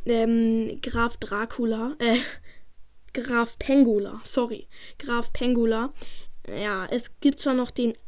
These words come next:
Agent P, aber ich find den übelst schlecht. Ich find den richtig schlecht.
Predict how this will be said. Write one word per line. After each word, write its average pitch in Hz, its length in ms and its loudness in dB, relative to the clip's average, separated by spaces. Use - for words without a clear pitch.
Agent 233 640 0
P, 247 320 -2
aber 214 200 -4
ich 220 140 -8
find 226 160 -2
den 214 120 0
übelst 214 400 2
schlecht. - 600 -6
Ich - 100 -12
find 233 180 2
den 208 100 0
richtig - 340 -4
schlecht. - 280 -2